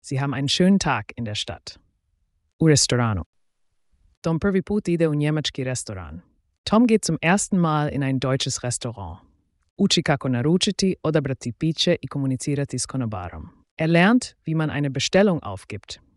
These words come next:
Getränke nach Wahl auswählt und höflich mit dem Kellner kommuniziert. Tom stoji ispred restorana.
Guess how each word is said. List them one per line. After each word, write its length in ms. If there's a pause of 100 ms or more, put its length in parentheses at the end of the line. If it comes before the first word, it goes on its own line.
(160)
Getränke 460
nach 200
Wahl 260
auswählt 640
und 140 (100)
höflich 420
mit 140
dem 120
Kellner 400
kommuniziert. 920 (720)
Tom 220
stoji 340
ispred 280
restorana. 640